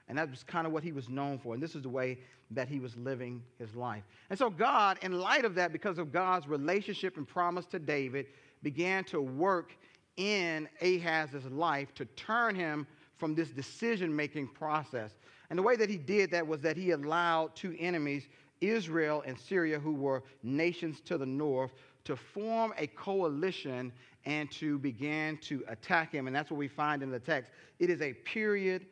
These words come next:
of war. We do find out how the battle turns out from how Kings and Chronicles describe it. During this battle that takes place, uh, God allows, during this process of war, for Judah to suffer heavy losses militarily. They lose a ton of soldiers.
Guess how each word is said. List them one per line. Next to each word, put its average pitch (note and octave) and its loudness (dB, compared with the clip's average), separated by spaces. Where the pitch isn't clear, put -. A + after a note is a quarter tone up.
of B2 -6
war. B2+ 0
We A3 2
do D#4 6
find B3 4
out F#3+ 2
how G3+ 4
the F3+ -2
battle F3+ 4
turns F3+ -2
out D#3+ 4
from D#3 -2
how D#3+ 4
Kings F#3 -2
and C#3+ -4
Chronicles E3+ 0
describe D3+ 2
it. C3+ -6
During A3+ 4
this F#3+ 0
battle F3 4
that D#3 -4
takes D#3+ -2
place, E3 0
uh, C#3+ 4
God G3 4
allows, D3+ 4
during F3 0
this D#3+ -2
process F#3 -2
of C3+ -4
war, D3+ 2
for - 0
Judah G3+ 0
to E3 0
suffer E3+ 0
heavy G3+ 0
losses E3 0
militarily. D3+ 0
They C3+ 4
lose D#3+ 2
a C3+ -4
ton G#3 -4
of G3+ -2
soldiers. D3 0